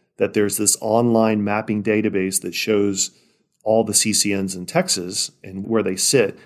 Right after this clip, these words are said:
they need the electronic data so that they can layer that new information into their existing electronic files and it can be depicted on the viewer. So when you're putting together an application of any sort for C C N,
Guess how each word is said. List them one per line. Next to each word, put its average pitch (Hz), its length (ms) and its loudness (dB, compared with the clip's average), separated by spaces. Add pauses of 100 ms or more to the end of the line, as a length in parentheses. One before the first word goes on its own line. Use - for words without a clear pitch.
(140)
they 123 140 4
need 135 200 4
the 131 120 4
electronic 113 600 2
data 95 480 -6
so - 200 -4
that 92 200 -6
they 104 120 -2
can 95 360 -4
layer 107 360 4
that 101 220 2
new 101 200 2
information 98 920 -2 (300)
into 110 460 4
their 98 260 2
existing 95 560 0
electronic 92 560 -2
files 98 400 4
and 90 100 -4
it 87 80 -10
can 90 120 -4
be 95 120 -6
depicted 92 640 -6 (340)
on 95 160 -6
the 98 60 -6
viewer. 87 400 -10 (640)
So 107 560 2 (720)
when 113 160 0
you're 113 100 4
putting 156 320 2
together 131 360 2
an 101 60 0
application 95 840 -6 (100)
of 98 320 -8
any 101 180 0
sort 95 500 -2
for 95 240 -8
C - 220 -6
C 95 180 -4
N, 87 260 -14